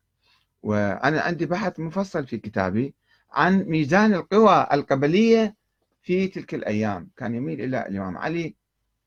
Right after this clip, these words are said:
العلوي، الهاشميون والأمويون أبناء عمهم، وعدي وتيم كانوا قبائل صغيرة، ما عندهم ناس كثيرين، فما كانوا يج-،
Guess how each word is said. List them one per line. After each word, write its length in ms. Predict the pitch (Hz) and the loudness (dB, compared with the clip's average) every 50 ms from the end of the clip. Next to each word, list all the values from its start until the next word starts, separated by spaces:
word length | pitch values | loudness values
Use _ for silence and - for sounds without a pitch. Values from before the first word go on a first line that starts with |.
| _ - | _ -4
العلوي، 640 | 110 104 - - 107 101 107 101 101 104 - - - | -2 -2 -2 -2 -2 -2 -2 -2 -2 -4 -4 -6 -6
الهاشميون 1300 | 101 107 - - - - - - - - - 101 104 117 117 - 113 117 113 113 117 139 170 190 196 190 185 - _ _ _ _ _ | -6 -6 -6 -6 -8 -10 -12 -12 -14 -14 -10 -6 -4 -4 -4 -4 -4 -2 -2 0 0 0 -2 -2 -2 -4 -6 -8 _ _ _ _ _
والأمويون 680 | - 139 170 214 233 - 214 220 220 214 208 214 226 220 | 0 2 4 4 4 4 4 4 4 4 4 4 4 2
أبناء 300 | - 151 147 151 156 143 | 2 0 0 2 0 0
عمهم، 480 | - - 123 120 110 107 104 92 90 - _ _ _ _ _ _ _ _ _ _ - | 2 0 0 0 0 0 -2 -4 -6 -8 _ _ _ _ _ _ _ _ _ _ -4
وعدي 1300 | 123 131 143 147 147 135 117 110 - - _ _ _ _ _ _ _ _ - - 156 196 202 170 185 151 139 | 2 4 4 6 6 4 4 0 -2 -8 _ _ _ _ _ _ _ _ -4 0 2 2 2 2 0 -2 0
وتيم 460 | 127 120 110 - 175 185 196 196 180 | -2 -2 -2 -2 -2 -2 -2 -2 -4
كانوا 540 | - - 165 160 160 160 160 151 147 - - _ | -8 -10 -10 -10 -10 -10 -10 -10 -12 -14 -16 _
قبائل 400 | - 147 135 160 170 - 123 - | -12 -10 -8 -6 -6 -6 -8 -10
صغيرة، 440 | - - 127 117 139 170 175 143 110 | -10 -12 -10 -8 -6 -4 -4 -4 -4
ما 120 | 98 117 | -4 -6
عندهم 260 | - - 196 190 170 160 | -6 -8 -8 -8 -8 -8
ناس 180 | 147 127 117 - | -8 -8 -8 -8
كثيرين، 500 | - 98 - - 92 85 87 87 - - _ _ _ _ _ _ _ _ _ _ _ | -10 -10 -8 -8 -8 -8 -8 -8 -10 -12 _ _ _ _ _ _ _ _ _ _ _
فما 280 | - 120 117 139 175 | -6 -2 -2 0 0
كانوا 280 | 196 196 214 196 190 180 - - | -2 -2 -2 -2 -2 -2 -2 -4
يج-، 300 | 170 147 127 123 117 - | -6 -6 -6 -8 -10 -14